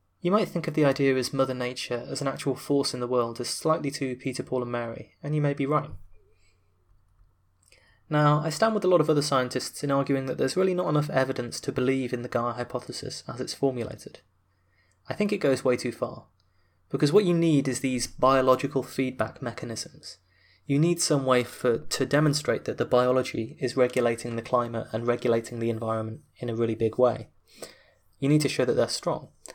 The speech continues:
And I feel like if they were strong enough to genuinely be the deciding factor in the environmental conditions, we'd be able to talk about them. We'd be able to say how the dominant factor in, E G, the Earth's temperature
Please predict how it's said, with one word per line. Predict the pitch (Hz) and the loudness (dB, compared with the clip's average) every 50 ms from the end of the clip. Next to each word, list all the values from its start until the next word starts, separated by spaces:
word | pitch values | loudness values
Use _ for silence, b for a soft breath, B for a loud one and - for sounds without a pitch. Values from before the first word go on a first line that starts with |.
| B B B - | B B B -4
And | 135 127 | -2 -2
I | 127 | 0
feel | - - 180 185 185 | 2 4 4 6 6
like | 170 160 147 147 - | 4 2 0 0 2
if | - 151 151 - | 0 0 2 4
they | 143 131 | 2 4
were | 123 131 151 156 151 | 8 8 8 8 8
strong | 143 - - - 139 131 127 | 6 2 2 2 2 2 4
enough | 120 117 113 - - - | 2 0 -2 -4 -6 -6
to | - - 123 | -4 -4 0
genuinely | - 135 127 131 135 135 131 123 120 120 | 6 6 6 6 6 2 0 0 0 0
be | 113 120 117 120 | 2 2 0 2
the | 117 127 | 2 0
deciding | - 120 113 - - 123 123 123 123 127 120 | 0 0 -4 0 0 2 2 2 2 0 -4
factor | - - 127 131 - - - - 131 127 - - _ - | 0 0 0 -2 -2 -4 -6 -6 -4 -6 -6 -12 _ 0
in | 127 120 120 117 113 | 2 2 2 2 2
the | 120 120 | 2 2
environmental | 117 113 120 117 117 113 117 117 113 - 120 | 2 4 4 4 4 4 2 0 -2 -2 -6
conditions, | 113 - 120 113 117 113 - - - - 127 - - - _ b b b b b b b b b b b _ - | -6 -6 -2 0 0 -2 -2 -6 -12 -14 -14 -14 -14 -16 _ b b b b b b b b b b b _ 2
we'd | 135 135 135 | 2 4 6
be | 143 135 127 | 6 6 8
able | 123 123 131 117 | 8 6 6 4
to | - 131 | -2 0
talk | - 147 135 - - | 2 2 2 2 0
about | - 120 - - - | -4 -6 -6 -6 -10
them. | 82 78 - - _ _ _ _ _ _ _ _ | -12 -12 -12 -18 _ _ _ _ _ _ _ _
We'd | 135 127 | 0 0
be | 127 139 127 | 2 6 6
able | 123 120 120 | 6 6 4
to | - | 0
say | - - 135 123 | 2 4 4 4
how | 113 123 123 | 4 4 2
the | 120 117 | 2 4
dominant | - 127 127 127 120 120 - - | 2 2 2 2 0 -4 -4 -2
factor | - 127 123 - - 123 113 113 | -2 -2 -2 -2 -2 0 0 2
in, | 113 113 117 117 117 - | 0 -2 -4 -8 -10 -6
E | - 127 120 | -6 -6 -4
G, | 117 - 120 120 | -2 -2 -2 0
the | 117 120 120 | 2 4 4
Earth's | 120 113 117 - - | 4 2 0 -4 -4
temperature | - 131 123 - - - - - - 147 | -2 -4 -2 -4 -8 -10 -10 -12 -12 -14